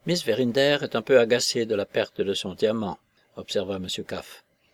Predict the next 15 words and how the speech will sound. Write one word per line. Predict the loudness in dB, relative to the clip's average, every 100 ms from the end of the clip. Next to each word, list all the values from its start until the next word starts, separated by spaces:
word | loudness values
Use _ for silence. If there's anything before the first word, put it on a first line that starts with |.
| _ _
C'est | -14 -4 -4
un |
joyau | 0 0 2 0
d'un | 0 -4
grand | -4 -6
prix, | -4 -4 -4 -6 -16
et | -4
cela | 0 2
se | 0
comprend. » | -8 -12 -6 -8 -8 _ _ _ _ _ _ _
Très | -10 -8
naturel, | -6 0 0 2 2 0 -4
très | -8 -6
naturel. | -4 -4 -6 -6 -16 -20 _ _ _ _ _ _ _ _ _ _ -8
C'était | -4 4 4